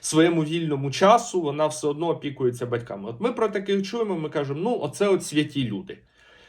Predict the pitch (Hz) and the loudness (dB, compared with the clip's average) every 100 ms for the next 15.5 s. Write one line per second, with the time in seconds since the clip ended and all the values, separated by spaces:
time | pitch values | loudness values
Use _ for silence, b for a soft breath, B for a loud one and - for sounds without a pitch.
0 | b - 185 302 294 - 233 208 196 190 | b 2 4 4 2 0 0 2 2 4
1 | 196 214 208 180 170 160 156 151 - 165 | 6 6 4 2 4 4 2 -2 0 8
2 | 180 175 165 160 - 147 143 139 156 156 | 8 8 0 -4 -4 0 0 4 4 4
3 | 135 143 143 135 127 - - 156 156 - | 4 2 2 0 -4 -8 0 6 6 6
4 | 151 156 156 151 131 123 120 117 127 151 | 6 8 8 6 2 -2 -2 -4 -8 -6
5 | 156 180 294 302 - 147 110 107 B B | -4 -2 -2 0 0 -2 -2 -8 B B
6 | B - 233 247 214 185 180 185 165 143 | B -2 2 4 4 2 0 0 0 0
7 | 151 180 165 143 135 143 139 120 - 98 | 0 0 2 2 2 0 -2 -6 -8 -10
8 | - - _ _ _ _ _ _ _ _ | -12 -18 _ _ _ _ _ _ _ _
9 | - 180 165 190 175 190 202 233 226 208 | 0 0 0 -4 -2 0 6 6 6 2
10 | 170 165 165 165 160 151 165 170 139 127 | 0 0 2 2 0 0 2 2 0 -2
11 | 135 127 123 139 127 127 117 127 151 147 | 0 -2 -2 -4 -4 -4 -2 -2 -2 -2
12 | 123 123 117 113 113 113 147 147 127 127 | -2 -2 -2 -4 -4 2 4 4 2 0
13 | 131 147 135 113 107 - 104 104 107 123 | 0 -4 0 2 0 -4 -10 -8 -4 0
14 | 123 120 117 113 110 117 - 117 117 101 | 0 2 0 0 0 -2 0 0 0 -4
15 | 110 98 95 95 - | -6 -6 -10 -10 -14